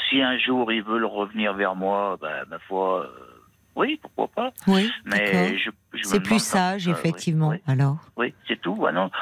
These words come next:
Speaker 1: Ah, moi, je fais plus rien, moi. Moi, c'est bon, j'ai donné, hein. J'ai tout fait pour essayer d'arranger les choses. Euh,
Speaker 2: Oui.
Speaker 1: je peux pas faire plus.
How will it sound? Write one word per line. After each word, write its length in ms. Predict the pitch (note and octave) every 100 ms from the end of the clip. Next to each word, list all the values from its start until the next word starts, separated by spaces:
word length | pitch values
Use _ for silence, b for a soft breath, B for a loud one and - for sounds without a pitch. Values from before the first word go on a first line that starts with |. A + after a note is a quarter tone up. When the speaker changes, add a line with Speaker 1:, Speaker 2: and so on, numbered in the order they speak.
| B
Speaker 1:
Ah, 100 | D3+
moi, 140 | D#3
je 80 | E3+
fais 120 | C#3+
plus 160 | - G3+
rien, 220 | F#3 F3
moi. 160 | C3 G2+ B B
Moi, 140 | B2 C#3
c'est 80 | E3
bon, 180 | E3+ E3
j'ai 160 | C3+ B2+
donné, 380 | C3+ B2 F#2+
hein. 140 | D#2 G#2 _
J'ai 180 | - A#2+
tout 140 | F3
fait 220 | F#3 F#3
pour 240 | F3+ D#3+ C#3+
essayer 640 | C#3 C#3 - C#3 C3+ C3+ B B B -
d'arranger 460 | B2+ C3 B2+ B2+
les 160 | A#2+ A2+
choses. 460 | - C3+ F3+ G3 G#3 - B B B -
Euh, 880 | A#2 A2+ A2 A2 G#2 G#2 G2+ G2 G2
Speaker 2:
Oui. 60 | G2
Speaker 1:
je 60 | A#2+
peux 160 | -
pas 180 | - F#3
faire 200 | F#3 F3
plus. 240 | - G2+